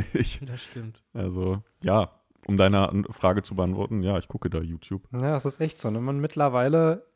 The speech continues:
Speaker 3: ich kann's mir auch nicht vorstellen, irgendwas zu essen, ohne dass nicht
Speaker 1: Mhm.
Speaker 3: nebenbei irgendwas läuft.
Speaker 1: Ja, genau.
Speaker 2: Mhm.
Speaker 3: So,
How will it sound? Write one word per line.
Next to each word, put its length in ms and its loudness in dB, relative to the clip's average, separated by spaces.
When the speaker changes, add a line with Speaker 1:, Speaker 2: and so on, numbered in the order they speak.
Speaker 3:
ich 200 -14
kann's 220 0
mir 60 4
auch 60 2
nicht 180 0
vorstellen, 440 0
irgendwas 400 -4
zu 80 -6
essen, 340 -2
ohne 320 4
dass 240 0
nicht 180 4
Speaker 1:
Mhm. 60 4
Speaker 3:
nebenbei 420 6
irgendwas 640 0
läuft. 300 -2
Speaker 1:
Ja, 180 4
genau. 240 4
Speaker 2:
Mhm. 200 2
Speaker 3:
So, 220 6